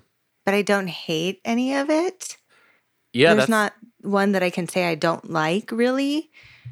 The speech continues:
Speaker 1: Even the ones I don't like, I like 'cause they're
Speaker 2: Mm-hmm.
Speaker 1: catchy or whatever.
Speaker 2: Yeah.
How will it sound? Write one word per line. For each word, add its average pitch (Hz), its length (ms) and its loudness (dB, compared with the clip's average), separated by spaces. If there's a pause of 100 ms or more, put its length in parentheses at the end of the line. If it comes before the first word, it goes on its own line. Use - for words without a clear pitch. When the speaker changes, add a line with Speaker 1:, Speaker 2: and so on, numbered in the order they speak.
(160)
Speaker 1:
Even 214 240 2
the 226 80 2
ones 220 180 2
I 202 100 2
don't 196 220 0
like, 208 240 2
I 156 140 0
like 165 680 0
'cause 170 200 -4
they're 175 160 0
Speaker 2:
Mm-hmm. - 60 -6
Speaker 1:
catchy 180 500 0 (180)
or 180 80 -2
whatever. 165 380 2
Speaker 2:
Yeah. 95 180 2